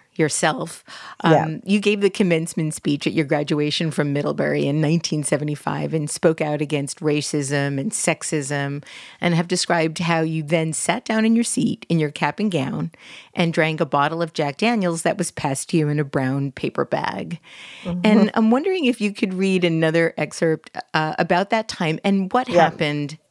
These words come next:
Speaker 1: next.
Speaker 2: Yes, that wonderful Jack Daniels. <laughs> Um,
Speaker 1: <laughs>
Speaker 2: okay. I wrote my thesis on suicide in contemporary American poetry as I bartended and got laid on the pool table in the back.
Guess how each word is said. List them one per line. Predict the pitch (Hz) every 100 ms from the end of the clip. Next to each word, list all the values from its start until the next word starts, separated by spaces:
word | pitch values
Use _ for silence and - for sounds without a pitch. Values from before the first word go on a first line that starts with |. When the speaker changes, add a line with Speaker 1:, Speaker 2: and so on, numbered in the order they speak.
| -
Speaker 1:
next. | 156 123 - - - - _ _ _
Speaker 2:
Yes, | 180 - - - -
that | 151 - 151 _ _ -
wonderful | 151 156 147
Jack | 147 156 151
Daniels. | - 87 73 180 - -
<laughs> | - 277 - - 349 - -
Um, | 175 170 170 208 - 208 - 214 - _ _ _ -
Speaker 1:
<laughs> | 233 220 202 170 131 - 160
Speaker 2:
okay. | 156 151 143 - _ _ _ _
I | 196
wrote | 220 254 294
my | 294
thesis | 277 233 220 202 180 -
on | 180 175
suicide | - 214 202 202 175 170
in | 165
contemporary | 175 165 175 175 165 165
American | 160 151 151 151
poetry | 160 151 156 - 147 147 147 _ _ _ -
as | 185
I | 196
bartended | 185 196 202 202 175 170 165
and | 165
got | 170 139
laid | 175 170
on | 165
the | 165
pool | 160 170 165
table | 165 156 151
in | 147
the | 143
back. | 147 147 71 -